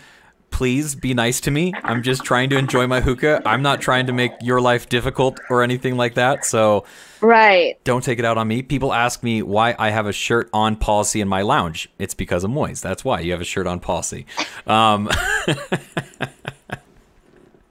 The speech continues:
Speaker 1: we're having a little bit too much fun at Moise's expense.
Speaker 2: I
Speaker 1: Uh,
Speaker 2: love it.
Speaker 1: you're a great guy, Moise. I love you. I'm gonna be hanging out with him for a weekend in Vegas, so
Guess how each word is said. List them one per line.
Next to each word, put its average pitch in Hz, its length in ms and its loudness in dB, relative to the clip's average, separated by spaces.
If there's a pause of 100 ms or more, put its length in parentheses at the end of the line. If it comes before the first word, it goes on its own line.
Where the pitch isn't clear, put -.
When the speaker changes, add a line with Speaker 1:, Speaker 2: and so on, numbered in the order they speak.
(540)
Speaker 1:
we're 135 140 4
having 127 240 2
a 113 40 0
little 113 160 2
bit 104 120 -2
too 117 100 -4
much 104 140 0
fun 101 260 0
at 98 160 -2
Moise's 95 360 -2
expense. 92 440 0
Speaker 2:
I 214 60 6
Speaker 1:
Uh, 208 80 4
Speaker 2:
love 208 320 4
it. 165 180 2
Speaker 1:
you're 127 120 4
a 113 40 0
great 117 220 4
guy, 95 140 4
Moise. 78 280 -4
I - 120 0
love 87 200 0
you. 76 240 -10
I'm 104 120 0
gonna 110 120 0
be 104 100 2
hanging 104 200 0
out 98 100 0
with 95 140 -2
him 92 200 -2
for 95 200 -2
a 90 40 0
weekend 90 340 -2
in 85 60 -4
Vegas, 82 320 -4
so 82 260 -4